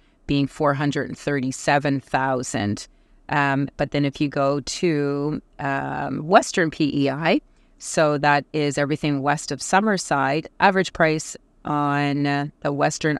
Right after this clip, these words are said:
side of the island is actually two seventy-nine. So you see when they pull the average numbers, it's because they're pulling in everything. Make sure you have a, um, a real estate professional who is forthcoming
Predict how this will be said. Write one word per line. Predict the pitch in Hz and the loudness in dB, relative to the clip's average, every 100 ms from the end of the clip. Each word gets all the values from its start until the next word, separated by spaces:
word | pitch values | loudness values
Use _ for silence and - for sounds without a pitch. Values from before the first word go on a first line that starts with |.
| - | -6
side | - - 139 139 | -6 0 0 0
of | |
the | 139 139 | -2 -2
island | 139 135 160 233 | 0 0 2 0
is | 214 165 | 2 0
actually | 147 - 151 | 0 -2 -6
two | - 151 | -2 -4
seventy-nine. | 135 143 135 135 135 131 131 131 | -2 -2 0 0 0 -2 -2 -2
So | - | 0
you | 196 | 0
see | - 226 | 2 2
when | 214 | 2
they | 175 | 0
pull | - 170 | 2 2
the | 156 | 4
average | 147 143 147 143 - | 2 2 0 -4 -6
numbers, | - 143 143 143 143 143 143 - | -4 -2 0 2 2 0 -2 -4
it's | 135 | -4
because | 165 160 147 | -4 -4 -4
they're | 139 | -4
pulling | - 151 139 | -2 0 2
in | 139 131 | 2 0
everything. | 143 135 147 147 175 180 226 - - _ - | -2 -2 -2 -2 0 0 -2 -6 -20 _ -2
Make | 247 | 0
sure | - | 2
you | 185 | 4
have | 170 151 | 4 4
a, | 143 139 135 _ - | 2 0 -2 _ -8
um, | 151 143 143 139 - | -2 0 0 0 -2
a | 156 | 0
real | 156 165 | 4 2
estate | 156 151 | 2 0
professional | - 156 151 143 - 147 139 139 _ _ _ _ | 0 -2 0 0 0 0 -2 -4 _ _ _ _
who | - 214 | 0 2
is | 208 175 - | 4 2 -2
forthcoming | - 185 190 - - 175 208 311 | -2 0 0 -2 0 2 4 2